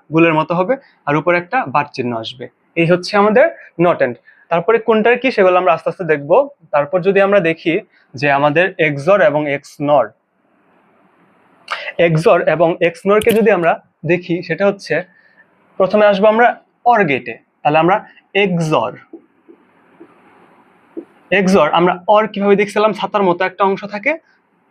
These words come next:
এইখানে, এইখানে আর এইখানে। এখন এটা কিন্তু হচ্ছে or না, এটা এক্স অর। তো এক্স অর এ কি হবে, এইখানে একটা চিহ্ন আসবে, আর এইখানে আমাদের, আহ, এরকমই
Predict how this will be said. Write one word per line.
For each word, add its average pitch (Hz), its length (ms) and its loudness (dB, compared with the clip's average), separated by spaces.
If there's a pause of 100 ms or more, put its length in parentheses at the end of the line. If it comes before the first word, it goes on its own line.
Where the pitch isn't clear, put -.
(260)
এইখানে, 180 380 0 (180)
এইখানে 185 320 0 (760)
আর 175 80 2 (180)
এইখানে। 117 300 -8 (600)
এখন 202 240 2 (180)
এটা 180 180 0
কিন্তু 220 180 -2
হচ্ছে 214 200 -4 (240)
or 196 80 4 (120)
না, 113 140 -6
এটা 190 120 0 (260)
এক্স 139 160 -4 (100)
অর। 117 60 -2 (320)
তো 196 60 0 (220)
এক্স 185 200 -2
অর 226 100 2
এ - 60 -4
কি 220 120 -2
হবে, 202 180 2 (560)
এইখানে 185 280 0
একটা 196 200 -4
চিহ্ন 202 140 2 (120)
আসবে, 196 240 0 (460)
আর 170 80 2 (220)
এইখানে 175 300 0 (440)
আমাদের, 139 320 2 (440)
আহ, 127 240 4 (440)
এরকমই 208 300 2